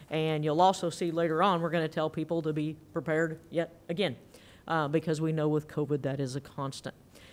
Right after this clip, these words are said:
So the current recommendation before you is that on-site elementary students will return on Wednesday, two days from now,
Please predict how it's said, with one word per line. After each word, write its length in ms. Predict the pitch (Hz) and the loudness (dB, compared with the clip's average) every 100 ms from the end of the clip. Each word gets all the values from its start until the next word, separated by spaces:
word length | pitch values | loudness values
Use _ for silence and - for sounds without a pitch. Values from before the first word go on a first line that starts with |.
| - | -8
So 140 | - | -2
the 120 | 170 - | -2 2
current 300 | 214 254 - | 6 6 6
recommendation 720 | 214 220 208 196 196 214 196 | 2 2 2 2 0 0 -2
before 320 | 202 185 170 | -4 -4 -4
you 280 | 160 170 170 | -2 -2 -2
is 120 | 151 | -4
that 100 | - | -6
on-site 500 | 156 185 180 208 202 | -4 -4 0 0 2
elementary 540 | 180 180 185 180 190 185 | 2 2 0 0 -2 -4
students 440 | - 165 160 - | -2 -2 -4 -4
will 100 | 156 | -6
return 540 | 165 156 - 170 170 | -4 -6 -2 0 2
on 260 | 151 151 147 | 2 0 0
Wednesday, 500 | 156 170 160 180 240 - - - - - - - - | 0 -2 0 0 -2 -4 -20 -20 -20 -20 -14 -10 0
two 180 | 208 214 | 4 8
days 240 | 185 175 | 8 6
from 140 | 180 175 | 0 -2
now, 240 | 160 | 0